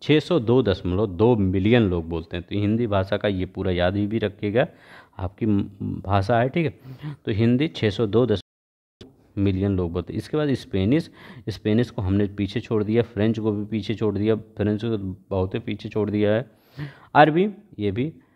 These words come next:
बंगाली, देखिए बंगाली हमारा भी एक लैंग्वेज इसी में टॉप टेन में ही शामिल है, ठीक है, हिंदी भी और बंगाली भी, देखिए दो लैंग्वेज यहाँ पर शामिल है। पुर्तगीज, ठीक है, रसियन, ठीक है, और उर्दू, ठीक है, तो ये याद रखेंगे कौन।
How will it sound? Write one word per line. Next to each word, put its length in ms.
बंगाली, 520
देखिए 260
बंगाली 460
हमारा 380
भी 160
एक 140
लैंग्वेज 360
इसी 280
में 100
टॉप 280
टेन 120
में 180
ही 160
शामिल 460
है, 60
ठीक 220
है, 80
हिंदी 300
भी 220
और 200
बंगाली 480
भी, 120
देखिए 300
दो 280
लैंग्वेज 440
यहाँ 240
पर 120
शामिल 400
है। 80
पुर्तगीज, 560
ठीक 180
है, 120
रसियन, 540
ठीक 140
है, 120
और 180
उर्दू, 460
ठीक 120
है, 120
तो 120
ये 180
याद 200
रखेंगे 360
कौन। 280